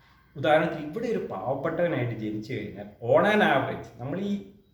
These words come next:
വളരെ ചെറിയ ചെറിയ എക്സെപ്ഷൻസ് എടുക്കുമ്പോഴാണ് വലിയ പ്രശ്നം വരുന്നത്. On an average എന്താണ് സംഭവിക്കുന്നത്? അഞ്ച് മുതൽ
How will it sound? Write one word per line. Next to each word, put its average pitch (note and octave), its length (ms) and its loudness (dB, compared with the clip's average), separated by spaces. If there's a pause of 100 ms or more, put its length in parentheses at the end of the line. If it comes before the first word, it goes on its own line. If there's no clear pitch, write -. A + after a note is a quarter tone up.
(140)
വളരെ D3 360 -2
ചെറിയ E3+ 380 2
ചെറിയ G#3 240 -2
എക്സെപ്ഷൻസ് G#3 640 0
എടുക്കുമ്പോഴാണ് C#3+ 600 0
വലിയ C3+ 260 0
പ്രശ്നം A#2+ 300 -4
വരുന്നത്. G2+ 320 -8 (540)
On F#3+ 300 2
an D#4+ 180 6
average G2+ 560 -4 (380)
എന്താണ് C3+ 340 0
സംഭവിക്കുന്നത്? A2 680 -4 (340)
അഞ്ച് C#3+ 380 0
മുതൽ E3 280 2